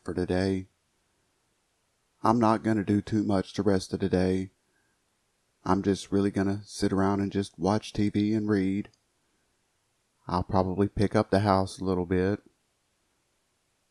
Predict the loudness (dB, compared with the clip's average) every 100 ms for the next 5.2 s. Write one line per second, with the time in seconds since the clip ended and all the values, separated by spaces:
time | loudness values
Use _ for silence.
0 | -2 0 2 4 2 2 -2 2 2 2
1 | 0 0 0 0 0 0 -2 -6 -6 -4
2 | -2 -2 -4 -8 _ _ _ _ _ _
3 | _ _ _ _ -8 2 4 4 0 2
4 | 0 0 0 -2 -4 -2 0 0 0 -4
5 | -6